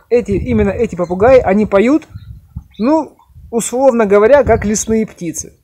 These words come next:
Вот если лесные птицы поют, там самцы, а у певчих попугаев поют и самки, и самцы, и песня ихняя, мелодия не похожа на мелодию попугая. Допустим, карела по-другому поёт, розела тоже по-другому поёт, а вот именно певчий поёт,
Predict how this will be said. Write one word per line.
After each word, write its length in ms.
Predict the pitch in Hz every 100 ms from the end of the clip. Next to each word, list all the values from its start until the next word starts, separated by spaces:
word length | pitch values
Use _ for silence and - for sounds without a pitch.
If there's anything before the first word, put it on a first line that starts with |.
| _
Вот 220 | 160 156 175
если 240 | 165 175
лесные 340 | 185 - 196
птицы 320 | 190 208 - 202
поют, 380 | 233 311 339 - - - _ _ _ -
там 180 | 185 170
самцы, 600 | 185 185 - 190 160 -
а 160 | 196 196
у 120 | 190
певчих 360 | 294 349 -
попугаев 480 | - 262 240 240 220
поют 400 | - 226 226 - -
и 100 | 214
самки, 420 | - 330 285 -
и 160 | - 202
самцы, 520 | - 381 - 330 302 - -
и 300 | - 196 - - - - - - -
песня 420 | - 294 330 - 226
ихняя, 380 | 214 - 196
мелодия 380 | 196 202 190 175
не 140 | 202 277
похожа 460 | 226 - - -
на 260 | 175 180 175
мелодию 580 | - 202 247 247 196 180 - -
попугая. 500 | 185 202 208 196 165
Допустим, 420 | 170 196 233 220 208
карела 400 | 233 294 220 170 -
по-другому 500 | 185 175 196 262 262
поёт, 320 | 220 220 202
розела 460 | 202 202 240 208 - - - - - - - - - - - - -
тоже 200 | 240 254
по-другому 420 | - 233 233 220 202
поёт, 260 | 196 196
а 100 | 196
вот 120 | 208
именно 260 | 233 220 240
певчий 380 | 277 339 - 202
поёт, 340 | 196 233 294